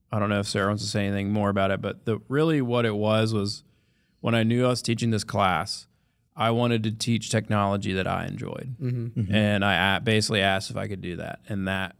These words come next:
Speaker 1: and they said yes. And so, and I knew students would enjoy this
Speaker 2: Right.
Speaker 1: too.
Speaker 3: Yep.
Speaker 1: And I'm going to teach them more in depth about,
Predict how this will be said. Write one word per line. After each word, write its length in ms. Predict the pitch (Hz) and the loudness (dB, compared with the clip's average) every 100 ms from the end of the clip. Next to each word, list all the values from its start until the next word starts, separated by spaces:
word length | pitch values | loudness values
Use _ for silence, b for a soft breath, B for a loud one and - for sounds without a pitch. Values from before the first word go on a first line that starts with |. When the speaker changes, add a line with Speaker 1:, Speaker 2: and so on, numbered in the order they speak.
| _ | _
Speaker 1:
and 120 | 110 98 | -6 -6
they 80 | |
said 240 | 90 - 95 | -4 -6 -6
yes. 440 | 90 82 - - 202 | -6 -8 -10 -12 -4
And 180 | 107 | -2
so, 340 | 101 104 95 95 | 0 0 0 0
and 140 | 104 | 2
I 120 | 110 113 | 2 2
knew 160 | 107 | 2
students 460 | 101 - 107 104 - | 0 -2 -4 -4 -6
would 100 | 98 | -6
enjoy 360 | 98 104 95 | -6 -6 -8
this 200 | - 110 - | -8 -6 -2
Speaker 2:
Right. 180 | 117 113 | 0 -2
Speaker 1:
too. 140 | - 113 | -6 -6
Speaker 3:
Yep. 100 | - | 0
Speaker 1:
And 160 | 113 | 2
I'm 200 | 113 120 | 4 2
going 260 | 123 117 107 | 2 2 0
to 60 | |
teach 400 | 98 - 120 110 | -2 -2 -2 -2
them 240 | - 104 101 | -2 0 2
more 320 | 104 110 107 | 2 4 2
in 160 | 104 98 | 0 0
depth 320 | 101 95 - | -2 -2 -4
about, 400 | 95 95 90 | 0 0 0